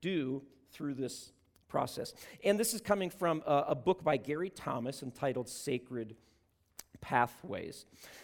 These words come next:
Um, and it's really helpful if you, if you kind of feel like, "I, I sort of feel like I'm in a spiritual rut." You know what I mean by that? Um, I hope you know the difference between a pattern and a rut.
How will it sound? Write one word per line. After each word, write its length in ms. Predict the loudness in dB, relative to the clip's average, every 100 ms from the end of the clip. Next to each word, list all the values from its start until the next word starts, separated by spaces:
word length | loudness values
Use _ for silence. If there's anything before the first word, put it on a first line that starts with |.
| -2
Um, 240 | 4 4 4 4
and 140 | 6
it's 180 | 4 2
really 360 | -4 -4 -4 -6
helpful 640 | -2 -2 -2 -8 -6 -8 -14 -20 -20 _ 4
if 280 | 4 4
you, 500 | -6 -6 -4 -2 -4 -8 -20 _ _ _ _ _ _ -2
if 220 | -2 -2
you 120 | -10
kind 320 | -8 -2 0
of 80 | -2
feel 240 | -2 0 4
like, 180 | 4 2 -14 -8
"I, 140 | -10 -10 _ _ _ -20 -18
I 100 | -14
sort 300 | -10 -8 -6
of 60 | -6
feel 140 | -4
like 140 | -2 0
I'm 100 | -2
in 60 |
a 60 | -4
spiritual 460 | -6 -6 -6 -6 -10
rut." 260 | -6 -6 -8 _ _ _ _ _ _ _ _
You 100 | -8
know 80 | -4
what 80 | -2
I 60 | -2
mean 160 | -2
by 100 | 0
that? 300 | 0 -2 -6 -20 -20 -20 _ 4
Um, 380 | 6 6 2 -6 -16 -20 -20 _ _ 8
I 160 | 8
hope 320 | 10 6 4
you 100 | -2
know 160 | 2 4
the 80 | 4
difference 360 | 0 -2 -8
between 600 | -6 -8 -6 -2 0 0 -2
a 60 | -6
pattern 600 | -8 -2 0 2 0 -4 -4
and 120 | -6
a 40 |
rut. 440 | -4 -4 -6 -8